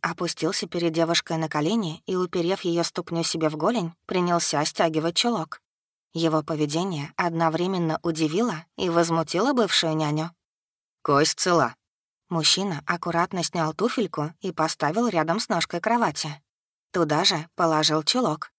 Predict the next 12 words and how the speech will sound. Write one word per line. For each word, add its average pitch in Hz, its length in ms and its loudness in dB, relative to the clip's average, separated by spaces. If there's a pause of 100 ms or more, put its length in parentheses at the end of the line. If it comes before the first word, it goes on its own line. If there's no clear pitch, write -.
(320)
«Связки 131 480 2
не 139 160 0
пострадали». 147 680 0 (460)
Он 165 200 0
водил 160 360 2
пальцами 165 440 0
вдоль 156 260 0
голени, 160 540 0
ощупывая 160 560 0
сустав, 165 520 -4 (140)
касался 160 540 2
колена. 170 520 -2